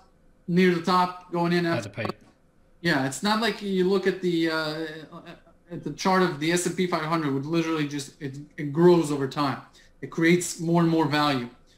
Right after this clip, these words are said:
Speaker 1: Um, these companies do not. So first of all, go into it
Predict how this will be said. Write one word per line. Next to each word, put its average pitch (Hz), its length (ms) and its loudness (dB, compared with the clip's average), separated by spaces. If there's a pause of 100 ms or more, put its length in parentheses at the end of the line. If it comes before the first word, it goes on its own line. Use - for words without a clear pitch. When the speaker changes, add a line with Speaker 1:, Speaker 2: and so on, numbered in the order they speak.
(360)
Speaker 1:
Um, 135 460 -2 (100)
these 180 380 2
companies 180 400 0
do 143 140 -2
not. 143 280 0
So 170 380 0 (800)
first 202 220 0
of 208 100 -2
all, 220 400 -4 (180)
go 180 180 2
into 208 260 2
it 202 240 0